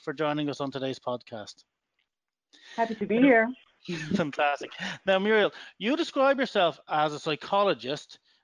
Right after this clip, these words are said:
Speaker 1: it's very interesting, who entered the world of I T and data and then got really passionate about artificial intelligence. So listen, tell us a little bit about yourself, please.
Speaker 2: Yeah.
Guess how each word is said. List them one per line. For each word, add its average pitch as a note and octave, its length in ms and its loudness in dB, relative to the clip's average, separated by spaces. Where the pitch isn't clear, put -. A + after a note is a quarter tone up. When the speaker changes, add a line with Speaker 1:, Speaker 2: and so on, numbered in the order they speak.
Speaker 1:
it's C#3+ 80 -10
very G#3+ 180 0
interesting, E3+ 440 -4
who D#3 200 -8
entered F#3 340 -4
the B3 100 -2
world F#3+ 300 2
of E3 80 0
I E3 160 2
T D3 320 -2
and D3 160 -2
data B2+ 400 -2
and C#3 160 -8
then E3 240 0
got D#3+ 240 2
really G3 500 -2
passionate D#3+ 680 -4
about C#3+ 320 -2
artificial C#3 680 -4
intelligence. A#2+ 680 -6
So F#3 120 -2
listen, G#3 360 -6
tell C#4 200 0
us C4 100 -4
a C#4+ 60 -4
little B3+ 160 0
bit A3 100 -2
about G#3 260 0
yourself, B3+ 360 -2
please. G2+ 340 -10
Speaker 2:
Yeah. D#4+ 280 8